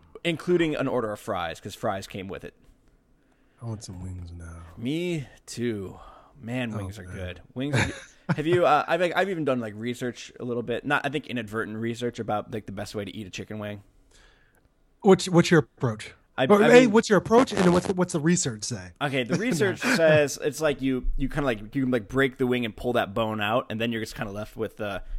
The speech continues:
Speaker 1: actual, just, like, a nugget almost.
Speaker 2: Yeah, yeah, are we, are we talking about the, like, yeah, the, if it's just the wing,
Speaker 1: Right.
Speaker 2: are we talking about without the, the, the flabby part?
Speaker 1: I'm talking about,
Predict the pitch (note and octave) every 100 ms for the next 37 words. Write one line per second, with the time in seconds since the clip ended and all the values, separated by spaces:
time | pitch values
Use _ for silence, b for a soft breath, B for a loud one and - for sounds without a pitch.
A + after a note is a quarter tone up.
0 | b G#2+ G#2 - G#2+ G2+ G#2+ - F#2 F#2+
1 | G2 A2 A2 A#2+ C#3+ D3+ D3 D#3+ E3+ -
2 | - A#2+ G#3 G3 E3 E3 E3+ F3 E3+ C#3+
3 | D3+ D3 C3+ - C#3+ B2 C3 A#2 G#2+ B2
4 | A2+ - _ - D3 - D3+ - C#3 C3
5 | D3 A2 G#2 A2 F#2+ E2 C3+ - - C3
6 | B2+ C3+ C3+ - _ _ C3+ C3 C3+ C3
7 | - C3 A#2 A#2+ A2+ - - - D3+ D3
8 | D3+ D#3+ - - _ _ C3+ C#3+ E3+ E3
9 | E3+ C#3+ C3 C3 B2